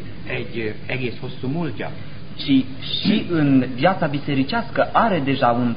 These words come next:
Speaker 2: trecut destul de
Speaker 1: És a
Speaker 2: îndelungat.
Speaker 1: testvér szíves volt felajánlani tapasztalatait és képességeit, hogy ezen a délutáni órában nékünk szolgáljon.
Speaker 2: Și fratele a fost amabil ca să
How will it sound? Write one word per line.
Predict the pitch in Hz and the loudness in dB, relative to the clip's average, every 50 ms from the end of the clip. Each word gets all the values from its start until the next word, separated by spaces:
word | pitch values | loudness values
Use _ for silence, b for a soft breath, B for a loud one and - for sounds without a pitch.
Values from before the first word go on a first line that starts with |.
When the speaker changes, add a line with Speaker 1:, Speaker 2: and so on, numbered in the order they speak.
| - - | -2 -4
Speaker 2:
trecut | 127 120 110 - - - 190 - - - | -2 -2 -2 -2 -2 -4 -4 -4 -6 -6
destul | 120 110 104 104 143 143 135 120 | -6 -6 -4 -4 -2 -2 -2 0
de | 117 110 | 0 -2
Speaker 1:
És | 104 98 85 - - 104 | -2 -4 -6 -8 -8 -8
a | 107 | -6
Speaker 2:
îndelungat. | 101 95 - - 101 160 165 | -6 -4 -4 0 0 0 0
Speaker 1:
testvér | 147 139 165 165 170 175 175 - - - - | 0 0 0 0 0 0 -2 -4 -6 -8 -4
szíves | - 170 170 175 165 - - | -2 0 0 0 0 -2 -2
volt | 151 139 135 - - | -2 -2 -2 -2 -2
felajánlani | 156 170 175 165 151 143 135 131 127 123 117 113 - | 0 0 2 2 2 0 0 0 -2 -2 -4 -4 -4
tapasztalatait | - 160 - - 160 - - 160 156 151 147 - 143 131 107 | -4 -4 -2 -2 -4 -4 -4 -4 -4 -2 -2 -4 -4 -6 -6
és | 113 104 - - | -6 -6 -6 -2
képességeit, | - 160 156 156 - 151 - - - 151 151 147 151 151 147 - | -2 -2 0 -2 -2 -4 -4 -4 -4 -4 -2 -2 -2 -2 -4 -4
hogy | 127 120 | -4 -4
ezen | 120 110 127 117 | -4 -4 -4 -4
a | 110 | -4
délutáni | 110 135 151 156 147 147 131 123 110 104 104 127 143 | -2 -2 -2 -2 -2 0 0 -2 -2 -2 -4 -4 -2
órában | 143 135 127 123 113 120 117 117 | 0 0 0 0 0 -2 -2 -2
nékünk | 131 135 135 135 135 135 - | -2 -2 -2 -4 -6 -4 -4
szolgáljon. | 135 123 101 - 98 85 85 - - - - - | -4 -4 -4 -4 -4 -6 -6 -6 -8 -10 -8 -8
Speaker 2:
Și | - - - | -8 -4 2
fratele | 160 151 147 160 160 156 | 4 4 4 6 6 6
a | 147 | 6
fost | 143 - 185 - - | 6 4 0 0 2
amabil | - 175 165 151 143 135 143 156 151 190 202 202 202 196 - | 4 4 4 6 6 6 6 6 4 2 0 0 0 0 0
ca | - 180 165 156 - | 2 2 0 0 0
să | - 165 151 151 143 143 - | 4 6 8 8 8 8 4